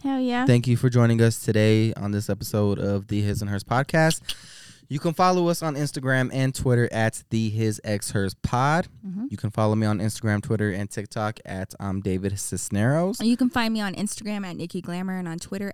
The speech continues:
Speaker 1: at Nikki underscore Glamour. Also, for real, follow us at the His and Hers Pod because we're gonna have some polls on there where you guys get to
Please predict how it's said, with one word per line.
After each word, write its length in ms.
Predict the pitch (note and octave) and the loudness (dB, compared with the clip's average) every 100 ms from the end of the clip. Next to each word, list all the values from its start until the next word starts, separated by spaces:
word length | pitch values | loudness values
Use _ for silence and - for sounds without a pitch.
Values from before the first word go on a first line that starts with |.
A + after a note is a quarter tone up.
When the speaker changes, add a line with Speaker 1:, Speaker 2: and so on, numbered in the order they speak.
| - | -8
Speaker 1:
at 320 | E3+ F3+ - - - | -8 -8 -12 -18 -12
Nikki 460 | E3 F3 - F3+ E3+ | -6 -6 -6 -10 -8
underscore 460 | E3 E3+ - - D#3+ | -8 -8 -6 -4 -4
Glamour. 380 | E3 E3+ F3+ F3+ - - - | -4 -4 -4 -4 -8 -20 -4
Also, 400 | G3+ A3 A3+ G#3+ | -2 0 -2 -4
for 180 | - F3 | -2 -4
real, 240 | F3 F#3+ | -2 -2
follow 420 | G3 F#3+ F#3 F#3+ F#3 | -2 -4 -4 -2 -4
us 160 | G3 | -6
at 80 | F3 | -8
the 80 | F3+ | -6
His 220 | F3+ E3+ | -6 -4
and 140 | F3 | -4
Hers 220 | F3+ E3 - | -4 -6 -6
Pod 340 | - G#3 G#3 | -8 -6 -4
because 260 | F#3 F3 E3 | -6 -8 -8
we're 80 | E3 | -8
gonna 180 | E3 | -8
have 240 | F3 E3 E3 | -8 -8 -8
some 200 | - D#3 | -8 -8
polls 340 | - F3+ F3+ | -4 -2 -2
on 140 | F#3 F#3 | -2 -2
there 160 | F3+ | -4
where 100 | E3+ | -6
you 180 | D#3 D#3+ | -6 -4
guys 300 | E3 D#3+ D#3+ | -4 -6 -6
get 160 | D#3 - | -8 -6
to 260 | D#3+ D3+ | -4 -4